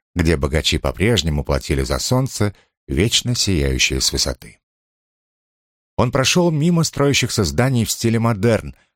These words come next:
где прикладные искусства, в том числе керамика, находили применение, щедро украшали фасады и крыши. Характерная черта нового стиля, выражавшегося не только в постройке домов,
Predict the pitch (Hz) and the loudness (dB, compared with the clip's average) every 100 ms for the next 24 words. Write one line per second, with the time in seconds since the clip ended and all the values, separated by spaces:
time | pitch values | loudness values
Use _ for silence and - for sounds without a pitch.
0 | - 73 85 90 92 90 95 95 82 - | -4 0 0 0 0 2 2 2 0 0
1 | 113 - 73 - 80 - - 85 - 76 | 0 0 -4 -2 0 0 0 0 0 0
2 | 104 127 85 73 67 - _ 107 - 135 | 0 2 0 -2 -6 -10 _ -2 0 2
3 | 175 165 156 165 160 98 71 64 52 - | 2 2 0 0 2 0 -2 -4 -8 -16
4 | _ - 160 160 135 113 - 82 87 80 | _ 0 2 0 0 -2 0 0 2 0
5 | - 73 - 117 90 76 - 69 - - | 0 -2 0 0 2 0 -2 -8 -6 -8
6 | _ _ _ _ _ - 123 - - 143 | _ _ _ _ _ -2 0 0 0 2
7 | 127 113 101 127 117 104 95 80 78 - | 0 0 0 0 2 2 2 2 -2 -2
8 | 147 131 76 76 71 104 - 92 87 87 | 0 2 2 0 2 0 0 0 0 0
9 | 90 123 165 151 - 123 - 127 113 104 | 2 2 0 0 0 -2 0 -2 0 0
10 | 101 98 95 | 2 2 0